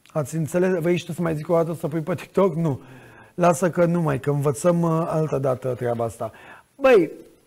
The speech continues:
căți-cați ochii că nu vă dă nimeni bani. Băi, poate să vină să zică: „Ia aici zece lei,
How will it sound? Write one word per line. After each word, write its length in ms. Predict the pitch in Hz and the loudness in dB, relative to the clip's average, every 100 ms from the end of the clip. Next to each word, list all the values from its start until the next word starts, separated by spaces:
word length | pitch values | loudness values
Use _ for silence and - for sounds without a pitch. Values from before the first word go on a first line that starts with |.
| _ _ | _ _
căți-cați 580 | - 294 269 - 247 - | 2 2 2 0 0 4
ochii 280 | 233 196 190 | 4 4 -2
că 160 | 170 190 | 0 2
nu 100 | 226 | 4
vă 140 | 220 | 4
dă 140 | 185 | 6
nimeni 380 | 208 214 190 165 | 4 4 2 0
bani. 220 | 139 127 - | 0 -2 0
Băi, 220 | - 480 - _ _ - | 2 2 -2 _ _ 0
poate 200 | 262 214 | 2 2
să 120 | 202 | 0
vină 180 | 220 208 | 0 0
să 140 | 185 | 0
zică: 340 | 165 143 101 - _ _ _ - - - - _ _ | -2 -2 -6 -20 _ _ _ -6 -6 -6 -18 _ _
„Ia 180 | 269 254 | 2 6
aici 320 | 214 190 151 175 160 156 _ _ - | 6 4 4 2 2 -2 _ _ -4
zece 420 | 160 202 180 170 | 2 4 4 2
lei, 320 | 202 262 233 | 6 6 4